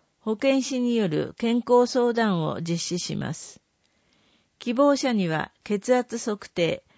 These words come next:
尿検査を行います。定員、先着五人。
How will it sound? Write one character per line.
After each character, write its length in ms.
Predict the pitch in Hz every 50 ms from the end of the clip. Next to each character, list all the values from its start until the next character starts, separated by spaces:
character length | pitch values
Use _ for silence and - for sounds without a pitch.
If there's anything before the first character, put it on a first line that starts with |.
| _ _ _ _ _ -
尿 280 | 196 233 254 262 262
検 260 | - 277 262 269 247
査 200 | - 233 175 156
を 120 | 147 - -
行 300 | - 165 165 - 202 208
い 240 | 202 196 190 175 156
ま 180 | 143 135 147
す。 260 | 160 - - - _ _ _ _ _ _ _ _ _ _ _ _ _ _ _ _ _ _ -
定 340 | 220 220 226 226 220 220
員、 400 | 220 208 202 196 190 180 - - _ _ _ _ _ _ _ _ _ -
先 320 | - 233 233 247 247 233
着 380 | - 240 220 202 202 185 160 123
五 180 | - 160 156
人。 320 | 170 180 190 175 123 101